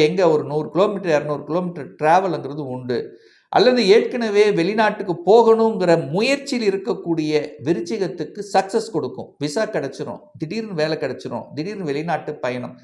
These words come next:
எல்லாம் இந்த இருபத்தாறு நாள்ல டக், டக், டக்குன்னு நடக்கும். அப்ப வெளிநாட்டு முயற்சியில் இருக்கக்கூடிய அத்துணை விருச்சிகத்துக்கு நல்லது நடக்கக்கூடிய ஒரு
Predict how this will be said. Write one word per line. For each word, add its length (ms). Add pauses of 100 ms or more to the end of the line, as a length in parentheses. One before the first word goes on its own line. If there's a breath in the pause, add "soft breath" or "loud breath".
(280 soft breath)
எல்லாம் 600
இந்த 140
இருபத்தாறு 500 (100)
நாள்ல 240 (120)
டக், 180 (120)
டக், 240
டக்குன்னு 320
நடக்கும். 340 (580 soft breath)
அப்ப 300
வெளிநாட்டு 600 (120)
முயற்சியில் 720
இருக்கக்கூடிய 720 (380)
அத்துணை 640 (240)
விருச்சிகத்துக்கு 840 (640)
நல்லது 540
நடக்கக்கூடிய 760 (120)
ஒரு 120